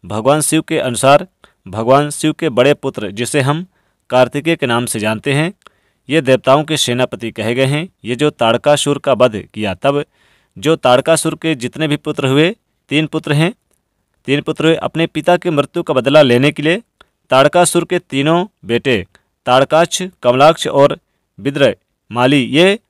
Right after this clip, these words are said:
प्रण लिया कि इन तीनों को त्रिपुरासुर के नाम से जाना।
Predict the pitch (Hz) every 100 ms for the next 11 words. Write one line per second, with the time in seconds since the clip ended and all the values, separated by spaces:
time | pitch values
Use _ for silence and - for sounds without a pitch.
0 | _ - 147 135 113 113 107 - 165 165
1 | - 156 180 185 185 - 147 226 - -
2 | 143 - _ _ _ _ _ _ 165 156
3 | 135 147 - 170 190 _ _ 98 123 127
4 | 107